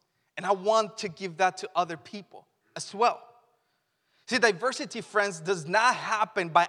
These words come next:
accident. It happens intentionally. In the words of Rich Villodas, intentionally means love in action. And I just don't wanna see a diverse crowd.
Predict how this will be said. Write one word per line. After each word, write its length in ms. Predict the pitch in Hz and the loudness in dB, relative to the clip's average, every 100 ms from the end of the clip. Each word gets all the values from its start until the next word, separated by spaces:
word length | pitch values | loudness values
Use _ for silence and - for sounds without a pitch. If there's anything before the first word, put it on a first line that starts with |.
| 170 | 2
accident. 640 | 196 - - 151 139 131 - - - | -6 -6 -14 -12 -12 -12 -20 -10 -2
It 100 | 190 | -2
happens 580 | - 220 - 226 214 - | 2 0 2 -2 -4 -6
intentionally. 880 | 190 165 - 196 - 180 139 101 123 _ _ _ _ _ _ _ _ _ _ _ _ _ _ _ _ _ - | -12 -10 -6 -6 -6 -10 -12 -14 -20 _ _ _ _ _ _ _ _ _ _ _ _ _ _ _ _ _ -4
In 80 | |
the 80 | 220 | -2
words 380 | 202 233 240 - | 4 6 4 2
of 160 | 214 190 | 0 2
Rich 180 | 214 | 2
Villodas, 600 | 202 190 196 208 196 - - _ _ - | 0 0 4 6 4 0 -8 _ _ -12
intentionally 640 | 202 - 269 254 262 214 | -10 -6 -4 -4 -4 -4
means 320 | 208 220 208 | -2 -2 -2
love 420 | 196 196 208 202 - | 0 6 6 6 -2
in 120 | 175 | -6
action. 420 | 170 147 - - - _ _ _ _ _ _ _ _ _ _ _ _ _ _ _ _ _ _ _ _ - | -4 -4 -6 -12 -14 _ _ _ _ _ _ _ _ _ _ _ _ _ _ _ _ _ _ _ _ 0
And 100 | 240 | 6
I 140 | 285 | 6
just 300 | - 285 196 | 4 -4 4
don't 200 | 247 247 | 4 4
wanna 220 | 247 240 | 0 0
see 440 | 233 - 240 233 - - | -2 -4 -2 -2 -4 -2
a 60 | 208 | 0
diverse 760 | 190 185 175 226 226 - - _ - | 2 0 2 4 4 0 -12 _ -16
crowd. 480 | - 202 208 185 | -8 6 6 6